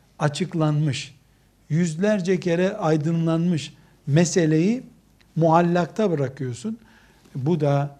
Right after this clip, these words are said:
herhalde Kur'an sevgisinden kaynaklanmaz. Kur'an'a saygıdan kaynaklanmaz. Çünkü Resulullah sallallahu aleyhi ve sellem Kur'an'ı getirendir.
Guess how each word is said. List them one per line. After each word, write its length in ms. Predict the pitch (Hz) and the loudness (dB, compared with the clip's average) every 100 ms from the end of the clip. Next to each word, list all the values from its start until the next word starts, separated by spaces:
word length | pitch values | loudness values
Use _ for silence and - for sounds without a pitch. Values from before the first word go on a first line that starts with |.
| - | -6
herhalde 640 | 143 143 135 127 131 127 - - _ | 0 2 0 -2 -4 -4 -10 -20 _
Kur'an 400 | - 131 147 147 | -8 -4 -2 -4
sevgisinden 840 | 143 131 123 123 - 120 156 170 143 | -4 -6 -6 -10 -12 -8 -6 -6 -6
kaynaklanmaz. 840 | 127 123 123 127 120 113 104 - _ _ _ | -6 -6 -8 -10 -10 -10 -12 -16 _ _ _
Kur'an'a 680 | - 160 156 139 139 151 156 - _ | -4 0 0 0 0 -2 -6 -14 _
saygıdan 720 | - 147 135 123 127 135 143 143 | -8 -4 -4 -4 -6 -4 -4 -6
kaynaklanmaz. 960 | - 127 123 120 127 120 110 101 - - _ _ _ _ _ _ _ _ _ | -6 -4 -4 -6 -6 -8 -8 -10 -14 -20 _ _ _ _ _ _ _ _ _
Çünkü 300 | - 165 147 | -8 -4 -2
Resulullah 680 | 147 139 180 151 143 143 156 - - _ | -2 -2 -2 -2 0 0 0 -4 -20 _
sallallahu 760 | - 156 135 131 131 147 156 139 | -6 -2 0 0 2 2 2 0
aleyhi 280 | 135 135 131 | -2 -4 -4
ve 100 | 123 | -6
sellem 420 | 143 131 151 175 - - _ | -6 -4 -4 -6 -10 -20 _
Kur'an'ı 680 | - 151 143 143 139 165 196 143 | -6 -2 2 2 2 0 -2 -4
getirendir. 800 | 135 135 135 151 127 - - | -4 -2 0 0 0 -6 -14